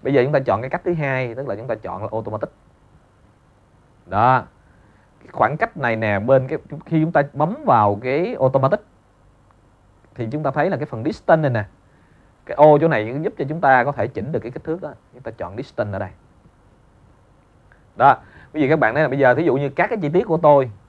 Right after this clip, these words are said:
nó sẽ cách ra một cái khoảng cách là tôi nói là ba mươi mi-li-mét chẳng hạn. Đó, ba mươi mi-li-mét. Và chúng ta thấy là nó sẽ tạo ra các cái đường dẫn, nó gọi là cái, à, create trail. Và chúng ta click OK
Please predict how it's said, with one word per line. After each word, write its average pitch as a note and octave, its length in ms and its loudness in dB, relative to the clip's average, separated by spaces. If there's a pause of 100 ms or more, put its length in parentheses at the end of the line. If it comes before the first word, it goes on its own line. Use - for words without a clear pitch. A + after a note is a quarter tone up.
(220)
nó C3+ 100 -10
sẽ B2 140 -6
cách - 280 -2
ra C3+ 440 4
một G2+ 120 -8
cái B2+ 80 -6
khoảng G#2 200 -6
cách D#3+ 140 -4 (440)
là G#2 100 0
tôi A#2 140 0
nói D3 100 2
là A#2 140 2
ba C3+ 420 2
mươi C#3 220 0
mi-li-mét C3+ 340 -4
chẳng B2+ 120 -12
hạn. F#2+ 140 -16 (1400)
Đó, G2+ 160 -20 (240)
ba A#2 140 -4
mươi A#2 140 -4
mi-li-mét. A2+ 320 -8 (1120)
Và A2 80 0
chúng D#3 140 -2
ta D3+ 80 2
thấy D#3 160 4
là D3 100 2
nó C#3+ 80 -2
sẽ D3+ 120 -4
tạo G#2 240 2
ra C3+ 120 2
các F#3 160 -4
cái F3+ 80 -2
đường A2 240 0
dẫn, B2 340 -2
nó G3 60 -2
gọi G2+ 300 0
là G2+ 220 0
cái, C3+ 300 -10 (580)
à, G2 240 -2 (220)
create C3 440 2
trail. C3+ 220 4 (1400)
Và F#2+ 120 -12
chúng A#2 160 -10
ta G#2+ 100 -4
click C#3 220 -6 (280)
OK G2+ 160 -6